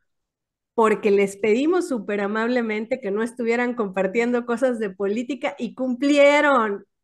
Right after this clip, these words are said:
Muchas felicidades. Temíamos que los comentarios se llenaran de, "No, vota por tal, vota por el otro".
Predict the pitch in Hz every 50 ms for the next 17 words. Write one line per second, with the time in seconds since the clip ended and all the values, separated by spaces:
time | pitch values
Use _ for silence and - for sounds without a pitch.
0 | _ - 240 254 285 311 330 339 339 381 349 349 349 294 269 247 247 262 247 240
1 | 254 254 269 269 262 247 240 240 - 220 233 247 262 285 294 302 302 294 277 262
2 | 262 262 247 214 220 214 - - 220 214 214 208 214 240 240 247 254 247 247 254
3 | 220 202 208 202 220 226 233 240 233 220 214 220 285 311 311 320 311 285 269 269
4 | 262 269 269 269 - - 202 190 - 226 233 247 247 254 233 240 233 233 240 226
5 | - - 196 185 185 190 208 240 247 247 262 262 269